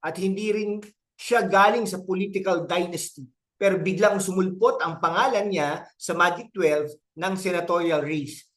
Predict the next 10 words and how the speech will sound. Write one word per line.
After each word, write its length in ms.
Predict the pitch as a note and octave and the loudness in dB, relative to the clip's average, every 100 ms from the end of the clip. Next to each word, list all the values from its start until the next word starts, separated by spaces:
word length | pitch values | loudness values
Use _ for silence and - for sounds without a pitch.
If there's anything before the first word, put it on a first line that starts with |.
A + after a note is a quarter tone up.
| _ | _
Kahit 240 | - E4+ D#4+ | -6 -6 -4
hindi 240 | D4+ C#4 | -4 -2
siya 240 | B3+ A#3+ A#3 | -2 -2 2
kabilang 540 | F3+ E3+ G#3+ G#3+ G3 | 0 0 -2 0 0
sa 100 | F3+ | 0
mga 240 | F3 E3+ - | -2 -4 -2
frontrunner 920 | F#3 F3+ F3+ D3+ F3+ F#3+ E3 E3 E3+ - - | 0 0 0 0 2 2 0 -2 -4 -10 -10
sa 240 | - E3 - - _ | -4 -4 -6 -16 _
pre-election 720 | G3 A3 A3+ F3 F3 - F#3 E3+ | -4 -2 -2 2 2 2 0 -2
survey 640 | - F3 C#3 D#3 A2 - | 2 4 6 4 2 -4